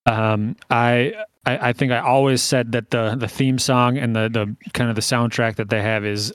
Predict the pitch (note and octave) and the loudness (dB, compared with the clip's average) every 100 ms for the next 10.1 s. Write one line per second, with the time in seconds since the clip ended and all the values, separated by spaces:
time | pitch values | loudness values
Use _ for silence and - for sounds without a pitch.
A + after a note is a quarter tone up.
0 | - G#2+ G#2+ - A#2+ F#2+ A#2 G#2+ - B2 | -4 -4 -6 -6 -4 -4 -4 -2 -2 2
1 | G#2 F#2+ F#2 G2 C3 A2+ G#2 A2+ D#3 C3+ | 2 0 -4 -6 -6 -6 -6 -6 -6 -4
2 | - C3 B2 A2+ A#2 A#2+ - - - _ | 0 2 2 2 2 2 0 -10 -18 _
3 | - A#2 A#2 A2+ B2 B2+ A#2 A#2 A#2 A#2+ | 0 2 2 2 0 2 2 2 0 2
4 | A#2+ A#2 A2+ A2+ A2+ A#2+ A2 A2 G#2+ G#2+ | 0 0 0 -2 -2 -2 -2 0 -2 -2
5 | A2 G#2+ A2 G#2+ - G2+ F#2+ - A2+ G#2 | -2 -2 -2 -2 -2 -4 -4 -2 0 0
6 | G2+ G2 - - - _ A#2 G#2 A2 A#2+ | 0 -4 -12 -18 -20 _ -2 -2 -2 -8
7 | - _ B2+ A#2+ A#2+ - A#2+ B2 C#3 C3+ | -12 _ -6 -2 -2 2 2 2 0 0
8 | B2+ A#2+ A#2+ A#2+ A#2+ A#2+ A#2 A#2 A#2 A#2 | 0 0 0 0 0 2 2 2 0 -4
9 | - - _ B2+ C3 - D3 B2+ C3+ B2+ | -10 -20 _ -2 0 0 -2 0 2 2